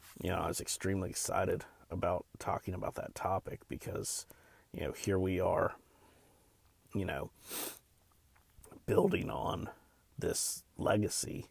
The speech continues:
um, and, and putting the word out about stuff. I mean, and I learned a lot. I mean, he sent me over an eight-page manuscript <laughs> of, of all the information and research he had done.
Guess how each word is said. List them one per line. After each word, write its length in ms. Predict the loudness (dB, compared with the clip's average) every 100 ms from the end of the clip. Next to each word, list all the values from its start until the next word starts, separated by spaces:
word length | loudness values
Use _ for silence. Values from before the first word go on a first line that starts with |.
| _ _ _ -6
um, 420 | -4 -2 -4 -6 -8
and, 540 | -10 -10 -10 -8 -10 -8
and 320 | -8 -6 -10 -14 -20 -20 -20 0
putting 300 | 12 12 12
the 80 | 4
word 320 | 2 6 6
out 280 | 6 2 -2 -4 -4
about 420 | 0 2 2 0 -8 -16
stuff. 500 | -12 -2 0 2 2
I 100 | 2
mean, 180 | 2 -2
and 140 | -4 -4 4
I 140 | 8
learned 320 | 12 12 10
a 80 | 0
lot. 480 | 0 6 8 6 0 -6
I 40 |
mean, 140 | -4 2
he 140 | 2
sent 300 | 4 4 2
me 160 | 0 2
over 240 | 2 2
an 140 | -2 -2
eight-page 580 | -4 -4 0 0 0 -2
manuscript 800 | -2 -2 -2 -4 -4 -6 -6 -12 -16 -12
<laughs> 320 | 8 10 12
of, 360 | 12 12 -10 -4 2 6 10
of 220 | 10 10
all 260 | 12 12
the 180 | 12 12
information 600 | 10 8 4 6 4 2
and 160 | 0 0
research 400 | 0 0 -2 -2
he 80 | -4
had 140 | -4
done. 300 | -6 -6 -10